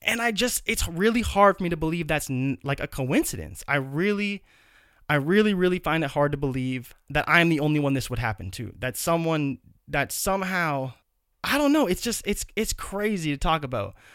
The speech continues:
But when I think about it, I'm like, maybe, like, this is meant to be. Like, maybe I'm actually supposed to be doing something with this microphone.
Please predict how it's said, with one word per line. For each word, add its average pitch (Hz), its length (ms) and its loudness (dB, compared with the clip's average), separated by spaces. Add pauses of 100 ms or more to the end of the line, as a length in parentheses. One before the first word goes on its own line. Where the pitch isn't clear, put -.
(260)
But 156 200 0
when 185 120 0
I 170 80 -2
think 247 280 -2
about 190 200 0
it, 170 40 0
I'm 160 140 0
like, 151 300 -2 (320)
maybe, 247 720 2
like, 147 240 0
this 151 160 -2
is 147 140 -2
meant 131 300 0
to 127 100 -4
be. 123 240 -4
Like, 104 200 -4
maybe 185 540 -2
I'm 139 140 -2
actually 135 360 -4
supposed 123 520 -4
to 127 60 -4
be 120 120 -4
doing 120 300 -2
something 107 400 -6
with 107 160 -6
this 104 160 -10
microphone. - 500 -10